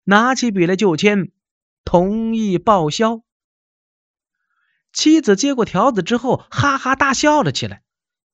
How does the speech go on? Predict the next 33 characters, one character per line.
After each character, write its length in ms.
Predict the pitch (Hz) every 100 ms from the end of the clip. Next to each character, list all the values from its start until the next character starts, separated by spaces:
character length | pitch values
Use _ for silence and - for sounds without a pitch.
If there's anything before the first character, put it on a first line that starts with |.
| _
“哎 80 | 294
呦， 960 | - 302 - 311 320 269 - - 254 - - - 392
你 160 | 147 104
看 320 | - 277 311
你 120 | 185
呀， 180 | 117 123 - - -
这 420 | 339 311 294 220
也 160 | 160
能 180 | 127 147
报 260 | 180 160 127
销 380 | - 165 143 143
啊。” 540 | 143 135 117 110 110 _ _ _ _ _ _ _ _ _ _ _ _ -
刘 240 | 226 311
局 100 | 320
长 180 | 277 175
一 120 | 202
愣， 340 | 294 320 208 - _ _ _ _ _ _
他 120 | - 226
的 60 |
酒 220 | 175 165
醒 220 | 202 143 131
了 80 |
过 120 | 143 170
来， 180 | 160 _ _ _ _ _ -
拿 240 | 147 160
过 100 | 156
纸 200 | 135 131
条 200 | 107 147
一 140 | 180 226
看 340 | - 262 202
呐， 200 | 151 131 _ _ _ _ _
原 200 | 160 156
来 280 | 143 127